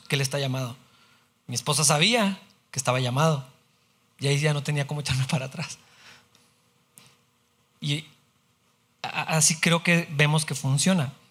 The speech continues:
Dios te llama, es algo personal, es algo íntimo, es algo que sabes,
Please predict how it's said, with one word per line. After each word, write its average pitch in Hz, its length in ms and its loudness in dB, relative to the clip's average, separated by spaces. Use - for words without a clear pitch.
Dios 160 180 0
te 202 140 0
llama, 175 240 4
es 170 80 4
algo 170 160 0
personal, 170 520 0
es 131 120 0
algo 165 240 2
íntimo, 185 560 2
es 156 100 0
algo 190 220 0
que 180 100 -2
sabes, 175 460 2